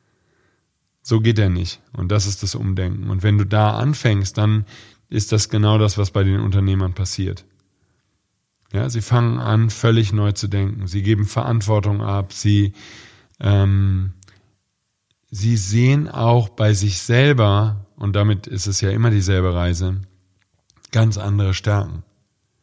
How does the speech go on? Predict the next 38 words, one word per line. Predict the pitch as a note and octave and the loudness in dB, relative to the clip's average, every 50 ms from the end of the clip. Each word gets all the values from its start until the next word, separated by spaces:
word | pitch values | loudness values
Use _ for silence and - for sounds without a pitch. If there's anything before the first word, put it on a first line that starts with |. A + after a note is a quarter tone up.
| _ _ _ _ _ _ _ _ _ C#3 - - C3 - - - _ _ _ _ _ | _ _ _ _ _ _ _ _ _ -20 -20 -20 -20 -20 -20 -20 _ _ _ _ _
Und | - G#2+ G2+ G2+ F#2+ | -2 0 0 0 0
sie | G2 G#2 G#2+ | -2 -2 -2
sehen | G2+ A#2 A#2 A#2+ B2 | 0 0 0 0 -2
zum | - - G#2+ | -2 0 2
Beispiel, | A2+ A#2 A#2+ - - B2+ A#2+ | 2 2 2 2 0 -2 0
dass | A2+ A#2 G#2+ | 0 0 0
sie | - A2+ G#2 | 0 -2 -4
viele | - - C#3 B2+ B2+ B2 | -4 -2 0 0 2 2
Dinge | A#2 B2+ B2+ B2+ B2+ | 2 2 2 2 2
in | B2 A#2+ | 0 0
ihrem | A#2+ A2+ G#2+ G#2+ | -2 -2 0 0
Unternehmen | G#2+ G#2+ G#2 G#2+ G#2+ A2+ B2+ B2+ A#2 | 0 2 0 0 0 0 0 0 -2
gar | G#2+ A2 | -2 -2
nicht | A2 G#2+ G2+ - - | -2 -2 -4 -4 -6
tun | - B2 A#2 G#2 E2+ | -6 -4 -4 -4 -4
wollen. | E2 D#2 C#2 D#2 E2 - _ _ _ _ _ _ _ _ _ _ _ _ _ _ _ _ _ | -6 -8 -10 -14 -16 -20 _ _ _ _ _ _ _ _ _ _ _ _ _ _ _ _ _
Es | - C3 A#2 | -2 -2 0
gibt | - E3+ E3+ D3+ | 0 0 0 2
ja | F3 D#3+ | 2 0
zum | A#2+ D3 D3 | 0 0 0
Beispiel | C#3+ C#3 C3 - C#3 B2 | 0 0 0 -2 -4 -4
von | B2 C3 | -2 -2
dem | B2 A#2+ | -4 -4
Stefan | G#2 - C#3+ C3+ B2+ C3 A#2 | -4 -2 -2 0 0 0 2
Mehrath | A#2 B2 C3+ C#3 C3+ C3 B2+ A#2 | 2 2 2 2 0 -2 -4 -4
diese | A#2+ A2+ A2+ A#2 | -6 -8 -8 -8
Unterscheidung, | A2+ G#2 A2+ A2 G#2 - B2+ C3 B2 A#2+ A2+ A2 | -6 -4 -4 -2 -2 0 2 2 2 4 2 2
die | A2+ | 0
ich | A#2 G2+ - | -2 -2 -2
persönlich | A#2 G#2+ G2+ A2+ G#2+ G#2 G2+ - | 0 2 2 4 2 2 2 0
fantastisch | G#2+ G2 F#2+ - - - - C#3 C3 G#2+ - - - D#2+ - - | 0 -2 -2 -2 -6 -4 0 0 0 0 -2 -4 -6 -8 -8 -8
finde, | - - D#2+ D2+ D2 D2 D#2+ F2 G2+ A#2 A2 - _ _ _ - - - - - - - - - _ _ _ - | -8 -8 -8 -8 -6 -6 -4 -4 -4 -4 -6 -8 _ _ _ -20 -20 -20 -20 -20 -20 -20 -20 -20 _ _ _ -2
ähm, | G2+ G2+ G2+ G2+ G2 G2 F#2+ | 0 2 2 2 2 0 0
für | - - G#2 | -2 0 0
selbstständige | F#2+ F#2+ G#2 G#2 F#2+ - - - G2 G2 F#2 | 2 2 2 2 2 0 -2 -2 -2 0 0
Freiberufler | - - G2 F#2+ F#2+ F#2+ G2 F#2+ G2+ G2 F#2 - - G2+ F#2 F#2 | 0 0 2 2 2 2 0 -2 -2 -4 -4 -4 -4 -2 -2 -2
und | G2 G2+ G2 | -2 -2 -4
Unternehmer, | G2+ G2 F2+ F2+ F#2 F2+ F2+ F2 E2+ F2 F#2 F#2+ G2 | -4 -4 -2 -2 0 0 0 0 0 0 -2 -2 -2